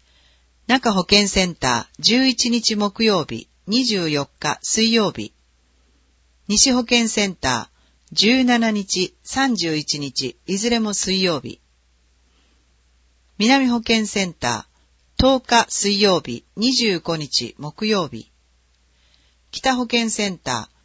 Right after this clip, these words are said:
ー、十一日、十八日、いずれも木曜日。令和二年十一月生まれ、二歳六ヶ月児、歯科。使用中の歯ブラシを持ってきてください。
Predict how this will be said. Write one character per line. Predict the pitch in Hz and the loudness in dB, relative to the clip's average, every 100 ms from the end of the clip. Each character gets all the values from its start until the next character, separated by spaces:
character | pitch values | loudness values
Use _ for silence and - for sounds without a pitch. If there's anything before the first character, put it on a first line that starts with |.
| _ | _
ー、 | 165 | -4
十 | 180 240 254 | 0 0 0
一 | 240 - 220 | -2 -4 -4
日、 | 214 - 185 _ | -4 -2 -4 _
十 | 151 170 220 | -8 -2 0
八 | 202 208 - | -2 -6 -6
日、 | 180 165 160 - _ | -8 -4 -4 -4 _
い | 185 | -6
ず | 190 | -2
れ | 220 214 | 0 0
も | 202 | -2
木 | 165 160 185 | -6 -8 -4
曜 | 165 127 | -4 -4
日。 | 110 - _ _ _ _ _ _ _ _ _ _ _ _ _ _ _ _ _ _ _ - | -10 -16 _ _ _ _ _ _ _ _ _ _ _ _ _ _ _ _ _ _ _ -2
令 | 240 277 | 0 0
和 | 208 | -2
二 | 175 165 | -4 -6
年 | 160 156 131 | -6 -8 -4
十 | 214 262 | -2 0
一 | 277 - | -2 -2
月 | 247 233 - 214 | 0 -2 -2 -4
生 | |
ま | 190 143 | -2 -4
れ、 | 117 - _ _ | -6 -12 _ _
二 | 233 | -4
歳 | 262 220 175 | 0 0 0
六 | 160 165 | -4 -6
ヶ | - 233 | -4 -2
月 | 220 - | -2 -4
児、 | 180 131 - | -8 -8 -4
歯 | - - | 0 0
科。 | 175 - _ _ _ _ _ _ _ _ _ _ _ _ | -2 -8 _ _ _ _ _ _ _ _ _ _ _ _
使 | - - | -4 0
用 | 254 285 | 2 2
中 | - 277 | 0 0
の | 254 | 0
歯 | 233 247 | 0 0
ブ | 269 | 0
ラ | 262 | 0
シ | 226 | 0
を | 165 | -2
持 | 160 | -6
っ | |
て | - | -6
き | 151 | -8
て | 135 | -8
く | 127 | -8
だ | 120 | -10
さ | 120 117 | -8 -10
い。 | - | -12